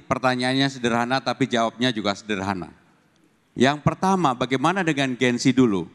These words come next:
Saya punya pengalaman yang namanya Gen Z supaya dia tidak di P H K. Di tempat kami, kami melakukan apa yang disebut dengan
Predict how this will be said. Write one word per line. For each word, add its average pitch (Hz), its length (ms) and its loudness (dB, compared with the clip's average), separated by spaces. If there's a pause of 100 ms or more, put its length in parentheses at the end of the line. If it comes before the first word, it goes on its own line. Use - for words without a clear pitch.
(640)
Saya 160 400 0
punya 165 320 2
pengalaman 135 640 0
yang - 0 -
namanya 143 400 0
Gen 135 320 0
Z 139 240 0
supaya 131 240 0
dia 135 240 -2
tidak 127 240 0
di 113 80 -4
P 120 160 -2
H 117 160 -2 (160)
K. 92 240 -4 (320)
Di - 160 2
tempat 160 320 -2
kami, 170 320 0
kami 160 240 0
melakukan 151 560 0
apa 139 240 -2
yang 131 160 -4
disebut 123 320 -2
dengan 117 320 -2